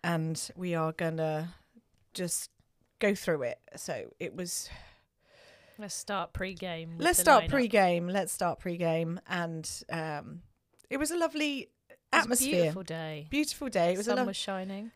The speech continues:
Speaker 1: lovely atmosphere. Everybody was out, and
Speaker 2: Everybody brought a friend.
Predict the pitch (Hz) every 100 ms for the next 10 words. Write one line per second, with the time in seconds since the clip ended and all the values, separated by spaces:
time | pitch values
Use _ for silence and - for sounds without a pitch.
0 | - 302 285 240 196 - 220 214 214 226
1 | 226 220 214 196 185 185 185 190 - 175
2 | 185 202 214 220 226 226 233 - 190 233
3 | 262